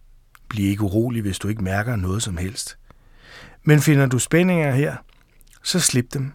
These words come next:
sammen med udåndingen. Når du en tid har koncentreret dig om dine tæer,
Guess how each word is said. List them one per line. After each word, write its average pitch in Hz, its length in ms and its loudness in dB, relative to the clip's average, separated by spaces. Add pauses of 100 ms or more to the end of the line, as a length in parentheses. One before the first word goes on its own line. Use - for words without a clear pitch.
(160)
sammen 107 420 -4
med 120 120 -4
udåndingen. 95 640 -6 (1160)
Når 156 120 6
du 156 100 6
en 151 120 6
tid 202 240 2
har 160 100 0
koncentreret 131 680 -2
dig 127 80 -2
om 104 140 -4
dine 87 260 -6
tæer, 113 300 -2